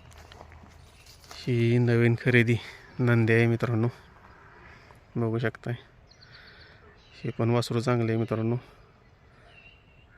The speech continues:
मजबूत बांधा आहे बघू शकताय, लांब सडक आहे. बलमासारखीच, अ, हाईट बीट मित्रांनो नक्कीच ह्याला पण होणार, बघू शकताय तुम्ही.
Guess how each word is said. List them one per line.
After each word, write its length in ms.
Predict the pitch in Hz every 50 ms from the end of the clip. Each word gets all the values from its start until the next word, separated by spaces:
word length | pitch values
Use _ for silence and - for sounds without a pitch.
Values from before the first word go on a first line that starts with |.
| - - _ - - - 120
मजबूत 340 | 120 113 110 107 127 151 110
बांधा 340 | 117 120 120 113 107 110 110
आहे 60 | 110
बघू 200 | 110 110 107 113
शकताय, 380 | - 117 - - - 110 113 117 - - - - -
लांब 260 | 117 113 110 110 110 110
सडक 320 | - 113 107 113 110 117
आहे. 140 | 110 113 117 - - - - - - - - - - - - - - - - - - - - -
बलमासारखीच, 920 | 120 113 117 113 107 107 110 107 - 113 113 - - 120 107 - - 117
अ, 200 | 110 110 110 107 107
हाईट 200 | - 110 110 110
बीट 200 | 107 113 107 113
मित्रांनो 420 | 110 113 - 117 117 113 110 110 110
नक्कीच 220 | - - - -
ह्याला 180 | 120 110 107 107
पण 160 | - 113 107
होणार, 260 | 110 107 104 107 113 127 - - - - -
बघू 180 | 113 104 104 107
शकताय 320 | - 104 - - 113 104
तुम्ही. 180 | 107 107 110